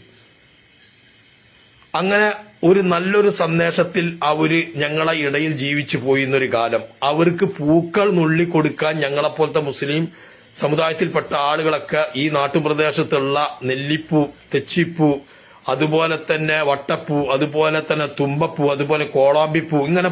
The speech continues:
പല പൂക്കൾ, പൂക്കളുകളും ഞങ്ങള് പറിച്ചു കൊടുക്കാൻ ഒരു വട്ടിക്കൊട്ടയുമായിട്ട് ഞങ്ങള്, ഞങ്ങളെ കൂടെ നടക്കും. ഞങ്ങൾ അവര് പറിച്ചു കൊടുക്കും. അത് വലിയൊരു സാഹോദര്യ ബന്ധമായിരുന്നു, ഒരു മതസൗഹാർദ്ദമായിരുന്നു, അതിലൊരു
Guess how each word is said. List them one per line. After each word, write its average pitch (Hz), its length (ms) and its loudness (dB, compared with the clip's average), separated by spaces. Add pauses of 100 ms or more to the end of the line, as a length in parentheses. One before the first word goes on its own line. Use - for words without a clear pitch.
(140)
പല 170 180 0
പൂക്കൾ, 175 680 2
പൂക്കളുകളും 175 720 2
ഞങ്ങള് 156 340 2 (440)
പറിച്ചു 143 320 0
കൊടുക്കാൻ 156 520 0 (260)
ഒരു 147 120 6
വട്ടിക്കൊട്ടയുമായിട്ട് 165 1080 0
ഞങ്ങള്, 147 420 0 (220)
ഞങ്ങളെ 143 260 0
കൂടെ 151 360 4
നടക്കും. 147 440 -2
ഞങ്ങൾ 147 260 0
അവര് 139 180 0
പറിച്ചു 131 380 -2
കൊടുക്കും. 147 240 2
അത് 170 120 0
വലിയൊരു 170 240 2
സാഹോദര്യ 170 580 2
ബന്ധമായിരുന്നു, 131 500 -2 (380)
ഒരു 165 120 4
മതസൗഹാർദ്ദമായിരുന്നു, 156 1200 0 (440)
അതിലൊരു 175 280 2